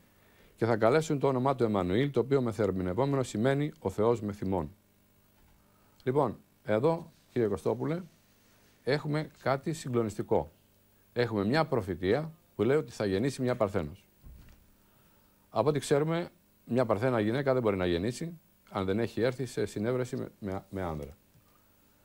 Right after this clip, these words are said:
Άρα γίνεται ένα μυστήριο έτσι, αυτή τη στιγμή, έρχεται το Άγιο Πνεύμα και δημιουργεί αυτό το μυστήριο της εγκυμοσύνης της Παναγίας. Πώς το βλέπετε αυτό και ηθικά και πνευματικά και λογικά;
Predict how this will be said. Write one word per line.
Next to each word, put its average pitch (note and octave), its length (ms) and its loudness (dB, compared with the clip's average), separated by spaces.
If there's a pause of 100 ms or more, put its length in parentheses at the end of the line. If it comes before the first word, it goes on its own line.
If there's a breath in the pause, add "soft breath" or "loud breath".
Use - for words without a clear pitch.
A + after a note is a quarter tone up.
(140)
Άρα E3 360 2
γίνεται C3+ 300 0
ένα B2+ 140 2
μυστήριο G#2+ 400 0
έτσι, F#2+ 180 -4
αυτή - 180 -6
τη F#2 60 -4
στιγμή, A2 460 -6
έρχεται G2+ 280 -4
το G#2+ 100 -2
Άγιο G#2 180 2
Πνεύμα B2+ 460 -4 (440)
και G#2+ 60 -6
δημιουργεί G2+ 360 -2
αυτό A2+ 140 -8
το G#2 120 -4
μυστήριο B2 460 -2 (160)
της - 120 -14
εγκυμοσύνης G2 600 -6
της G2+ 180 -8
Παναγίας. D#2+ 680 -6 (760 soft breath)
Πώς D#3+ 160 -2
το E3+ 80 2
βλέπετε B2+ 340 2
αυτό G2 300 2
και C#3+ 220 0
ηθικά A#2+ 560 0 (240)
και B2+ 120 -4
πνευματικά A2+ 600 -2
και - 240 0
λογικά; F#2 580 0